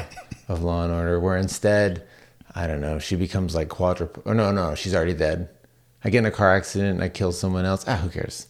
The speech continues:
Speaker 1: <laughs>
Speaker 2: B Z R K
Speaker 1: No, let's
Speaker 2: audio.
Speaker 1: work this out.
Speaker 2: <laughs> I, I don't wanna work it out. B Z R K audio. Uh, real quick, I wanna read a couple things and then we'll, we'll do some stuff. I got a spam the other day.
Speaker 1: Okay.
Speaker 2: So every once in a while, do you do this where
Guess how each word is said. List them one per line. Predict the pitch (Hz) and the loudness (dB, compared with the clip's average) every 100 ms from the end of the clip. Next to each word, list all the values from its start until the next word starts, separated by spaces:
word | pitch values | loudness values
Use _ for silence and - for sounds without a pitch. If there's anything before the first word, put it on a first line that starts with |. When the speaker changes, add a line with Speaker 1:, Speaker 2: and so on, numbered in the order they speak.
| _ | _
Speaker 1:
<laughs> | - - - - - - | 4 4 -2 -6 -10 2
Speaker 2:
B | 120 | 4
Z | 120 113 | 6 6
R | 101 | 6
K | - 92 | 4 4
Speaker 1:
No, | 87 | 6
let's | 87 90 | 6 6
Speaker 2:
audio. | 107 | 4
Speaker 1:
work | - | 4
this | - | 2
out. | - | 2
Speaker 2:
<laughs> | 147 - - | 4 4 2
I, | 90 104 110 | 0 4 4
I | |
don't | 107 | 4
wanna | 98 92 90 | 2 2 0
work | - | 0
it | - | 0
out. | 80 - - - - _ | 0 0 -6 -16 -20 _
B | 117 123 | 4 4
Z | 107 | 6
R | 104 98 | 6 6
K | 101 | 4
audio. | 87 87 87 87 87 - - - 101 | 4 4 4 2 2 -6 -20 -4 2
Uh, | 101 101 - | 6 6 4
real | 76 123 | 2 2
quick, | 120 113 | 4 2
I | 101 | 4
wanna | 98 | 4
read | 95 90 | 4 2
a | |
couple | 95 85 | 0 -2
things | 87 85 80 82 | 0 0 0 -2
and | |
then | 82 82 | 0 0
we'll, | 82 82 | 0 -2
we'll | 87 | -4
do | 85 90 | -2 -2
some | 85 | 0
stuff. | 92 95 - - - | 2 2 -4 -20 -2
I | 113 | 6
got | 123 | 6
a | |
spam | - - 107 92 73 67 73 - _ | 4 2 4 4 0 -4 -10 -16 _
the | - 82 | 0 2
other | 78 | 2
day. | 78 82 87 - 123 | 0 -2 -4 -8 -10
Speaker 1:
Okay. | 104 104 | -10 -10
Speaker 2:
So | - - 117 113 110 - | -4 4 8 8 6 4
every | 123 151 180 | 6 8 6
once | 143 - 110 | 6 2 0
in | |
a | 95 | 2
while, | 95 92 95 | 2 2 2
do | 120 | 2
you | 196 | 0
do | 220 | 0
this | 214 196 180 - | 2 2 2 2
where | 110 107 107 107 | 4 4 2 0